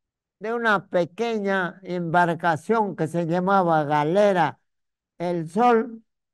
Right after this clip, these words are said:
el veintiséis de septiembre de mil quinientos setenta y cinco, fueron capturados por una flotilla turca y llevados a Argel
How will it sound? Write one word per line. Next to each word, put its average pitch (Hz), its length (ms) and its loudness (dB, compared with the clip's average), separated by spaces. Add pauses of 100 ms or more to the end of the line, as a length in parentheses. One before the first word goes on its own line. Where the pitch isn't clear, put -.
(140)
el 202 300 0
veintiséis 202 1040 0
de 214 140 0
septiembre 185 880 -2 (320)
de 165 200 -2
mil 262 380 0
quinientos 208 1080 -2
setenta 190 480 -2
y 170 80 2
cinco, 247 680 -2 (360)
fueron 233 380 0
capturados 196 960 0 (420)
por 196 240 -4
una 220 580 0 (1400)
flotilla 196 880 0
turca 143 880 -2 (680)
y 254 520 2 (180)
llevados 180 840 2
a 180 320 -6
Argel 151 960 -4